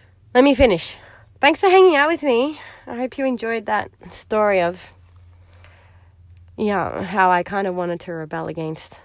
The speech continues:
the system <laughs> and just be like, "No, I'm gonna go and take the easier option."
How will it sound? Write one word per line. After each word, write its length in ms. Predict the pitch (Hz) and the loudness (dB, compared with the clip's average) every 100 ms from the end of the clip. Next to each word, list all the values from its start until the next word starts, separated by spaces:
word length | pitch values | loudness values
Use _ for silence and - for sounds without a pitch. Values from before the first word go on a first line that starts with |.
| _ | _
the 100 | 175 | -14
system 560 | - 180 - 165 165 151 _ _ _ | -12 -12 -12 -12 -12 -14 _ _ _
<laughs> 580 | - - - - _ _ | -20 -20 -20 -20 _ _
and 180 | 262 196 | -8 -6
just 220 | 196 190 | -8 -12
be 100 | - | -12
like, 220 | 180 185 269 | -12 -12 -10
"No, 240 | 302 320 - _ - - _ _ _ - | -10 -12 -16 _ -20 -20 _ _ _ -14
I'm 120 | 214 | -8
gonna 180 | 220 202 | -6 -6
go 160 | 202 196 | -4 -6
and 100 | 196 | -6
take 240 | - 185 | -10 -12
the 220 | - - | -12 -10
easier 340 | 185 180 170 - | -10 -8 -8 -8
option." 520 | - - 170 170 | -10 -12 -12 -12